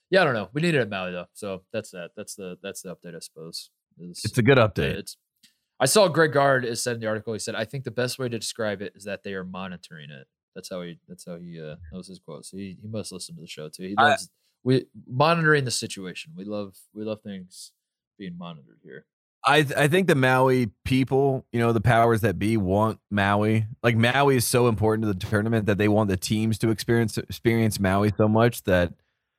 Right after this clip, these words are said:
Speaker 2: there's a chance
Speaker 1: Yeah.
Speaker 2: that we'll go without fans, which I'll miss
Speaker 1: Yeah.
Speaker 2: fans, but, like, as long as we're there, like, we'll be the fans. We were the fans last year, you know? I was
Speaker 1: Mm-hmm.
Speaker 2: watching North Carolina. I, I saw the shot get hit, <laughs> get hit against us, the race sixty-nine when Texas hit the game winner.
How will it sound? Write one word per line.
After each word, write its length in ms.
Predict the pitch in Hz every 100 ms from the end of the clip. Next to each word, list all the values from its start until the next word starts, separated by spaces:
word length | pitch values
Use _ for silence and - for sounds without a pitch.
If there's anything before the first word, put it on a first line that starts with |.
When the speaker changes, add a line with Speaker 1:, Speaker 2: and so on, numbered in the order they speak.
| _ _
Speaker 2:
there's 160 | 127 127
a 60 |
chance 320 | 120 147 143 117
Speaker 1:
Yeah. 60 |
Speaker 2:
that 160 | 117 107 - -
we'll 140 | 123
go 340 | 98 101 98 95
without 360 | 90 101 85 -
fans, 360 | 90 78 78
which 120 | 107 127
I'll 180 | 175 180
miss 200 | 156 151
Speaker 1:
Yeah. 140 | 131
Speaker 2:
fans, 280 | 135 147 147 _
but, 100 | 135
like, 200 | 123 117
as 140 | 113 120
long 140 | 180
as 120 | 131
we're 180 | 107 139
there, 320 | 147 156 156 139
like, 160 | 117
we'll 160 | 156 240
be 100 | 151
the 100 | 113
fans. 520 | - 87 95 120 - _ -
We 80 |
were 80 | 269
the 60 | 262
fans 280 | 214 220 190
last 280 | 208 196 107
year, 200 | - - _
you 120 | 104
know? 200 | 131 143
I 100 | 147
was 120 | 143
Speaker 1:
Mm-hmm. 60 | 143
Speaker 2:
watching 180 | 151 139 -
North 160 | 147
Carolina. 540 | 143 143 135 139 143 139 _ _ _
I, 180 | - 139
I 180 | 113 131
saw 240 | - 151 147
the 100 | 135
shot 300 | 139 135 135
get 140 | 127
hit, 400 | 151 147 151 -
<laughs> 240 | - 180
get 160 | 131 147
hit 120 | 147
against 320 | 139 135 135
us, 200 | 135 131
the 100 | -
race 180 | 120 131
sixty-nine 540 | - 135 - 117 117 123
when 140 | 117
Texas 340 | 127 120 120
hit 80 | 123
the 80 | 110
game 220 | 113 113
winner. 260 | 110 127